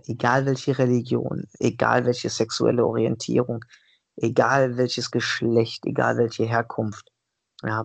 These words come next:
behandelt jeden Menschen gleich. Und, äh, das ist nur meine Botschaft an alle, ja, ähm,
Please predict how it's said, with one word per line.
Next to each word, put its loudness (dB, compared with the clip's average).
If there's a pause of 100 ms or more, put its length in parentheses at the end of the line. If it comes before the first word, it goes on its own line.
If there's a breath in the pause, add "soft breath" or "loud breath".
behandelt -4
jeden 0
Menschen -2 (540)
gleich. 4 (360)
Und, 0
äh, 0 (120)
das 2
ist 0
nur 0
meine 2
Botschaft -2
an -4
alle, 6 (460 soft breath)
ja, -2
ähm, -2